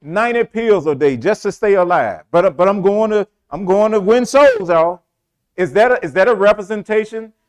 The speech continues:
of the kingdom of heaven? Y-, y-, listen to me now. We dealing with religious spirit. Is that a representation of the kingdom of heaven? Did Yeshua ever express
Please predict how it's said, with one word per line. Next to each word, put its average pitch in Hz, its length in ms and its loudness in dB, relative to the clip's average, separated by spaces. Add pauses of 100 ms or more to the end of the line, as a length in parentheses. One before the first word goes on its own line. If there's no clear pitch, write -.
(220)
of 170 160 0
the 175 80 -6
kingdom 202 400 -6
of 185 100 -2
heaven? 220 460 0 (1080)
Y-, 139 140 -20
y-, 175 180 -2
listen 277 420 2
to 220 160 2
me 170 160 -4
now. 123 300 -10 (560)
We 185 120 -4
dealing 220 240 2
with 208 140 2
religious 202 380 0
spirit. 180 200 -4
Is 175 120 -2
that 240 160 2
a 254 80 4
representation 233 960 0
of 180 160 -2
the 180 80 -8
kingdom 196 400 -10
of 165 120 -4
heaven? 139 300 -4 (720)
Did 233 240 2
Yeshua 202 840 0 (360)
ever 185 520 0 (180)
express 196 720 -4